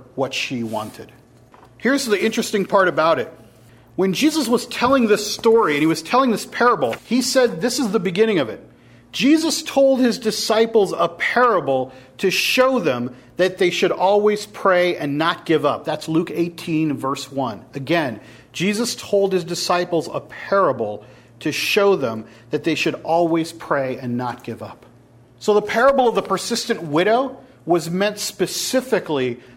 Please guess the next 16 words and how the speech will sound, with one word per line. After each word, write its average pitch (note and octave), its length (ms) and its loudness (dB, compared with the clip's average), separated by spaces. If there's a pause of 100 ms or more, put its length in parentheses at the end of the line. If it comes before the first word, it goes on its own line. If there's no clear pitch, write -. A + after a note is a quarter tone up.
(160)
for - 180 -4
Jesus G3 320 -6
to - 60 -8
say, E3+ 220 0
"Look, D#3 460 0
even B3+ 240 2
an F3+ 220 -2
unrighteous E3 640 0
judge G#2 460 -8 (760)
eventually G3 560 0
gave F3+ 260 2
the E3 80 0
widow D#3+ 240 2
what C#3+ 160 0
she D#3 140 -6
wanted." A#2 420 -8